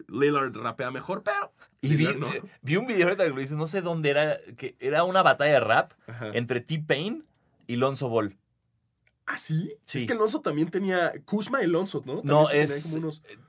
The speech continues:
Speaker 2: es, sacaron un disco ahorita, Lonzo Ball y Lance Stephenson.
Speaker 1: No.
Speaker 2: No lo he podido escuchar, lo escucho para la próxima semana y les traigo el
Speaker 1: <laughs>
Speaker 2: review.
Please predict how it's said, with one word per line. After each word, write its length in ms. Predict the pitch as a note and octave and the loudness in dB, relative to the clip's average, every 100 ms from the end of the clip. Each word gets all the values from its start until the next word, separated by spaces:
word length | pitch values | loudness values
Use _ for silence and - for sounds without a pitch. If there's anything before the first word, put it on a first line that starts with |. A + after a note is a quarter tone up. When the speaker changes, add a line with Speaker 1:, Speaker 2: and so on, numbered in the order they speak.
| _ _ - | _ _ -10
Speaker 2:
es, 360 | B2+ C#3 B2+ - G2+ A#2+ | -2 -2 -2 -12 -18 -10
sacaron 340 | B2+ D3 E3+ | -2 2 2
un 80 | E3+ | 0
disco 260 | E3 D3+ D#3+ | -4 2 2
ahorita, 420 | D#3 D#3+ E3+ - - | 2 2 2 2 -4
Lonzo 440 | B2+ C3+ D3 D#3+ | 4 4 4 2
Ball 300 | D3 D3+ E3 | 4 4 4
y 580 | B2 A#2+ A#2 A2+ A2+ A2+ | 0 -2 -2 -4 -4 0
Lance 320 | A#2 C3 A#2 | 2 2 0
Stephenson. 640 | - B2 A2+ F2+ F2+ F2+ - | -4 -4 -4 -6 -8 -12 -10
Speaker 1:
No. 420 | D#3 D#3 - - - | -8 -8 -10 -6 2
Speaker 2:
No 80 | |
lo 80 | D3 | 2
he 40 | D3+ | 6
podido 180 | C#3+ | 4
escuchar, 220 | C3 - D3+ | 6 6 6
lo 60 | |
escucho 220 | D3+ E3+ G3 | 6 6 8
para 120 | C#3+ | 8
la 20 | |
próxima 240 | C#3 D#3+ | 8 6
semana 340 | D3 C3 E3+ A3+ | 8 8 8 6
y 40 | |
les 160 | D3 B2+ | 4 6
traigo 180 | D3+ D#3 | 8 10
el 60 | - | 8
Speaker 1:
<laughs> 0 | |
Speaker 2:
review. 340 | B2+ B2+ | 8 4